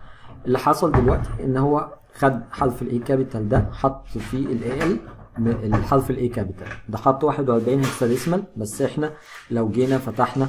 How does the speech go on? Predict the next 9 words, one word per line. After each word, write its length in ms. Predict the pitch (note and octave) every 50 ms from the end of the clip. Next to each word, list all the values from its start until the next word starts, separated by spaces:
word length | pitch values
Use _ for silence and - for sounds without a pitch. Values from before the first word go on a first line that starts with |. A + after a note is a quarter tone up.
| C3+ -
الاسكي 580 | - G#2 G2 F#2+ F#2 - B2 B2+ - - - A#2+
تيبل 540 | A2 B2 B2+ B2+ A#2+ A#2+ A#2 A2+ G#2+ A2+ A2+ G2
زي 180 | G2 A#2+ A#2+
ما 100 | A#2+ A2+
كنا 260 | A2 C3 B2+ B2 A#2
اتفقنا 400 | G#2+ G#2+ A2+ G#2+ - B2+ C3 B2+
المره 340 | A#2 A2+ A#2 B2+ C3+ C3 A#2+
اللي 120 | A2+ G#2+ G#2
فاتت، 300 | - C3+ C3+ C3+ F#3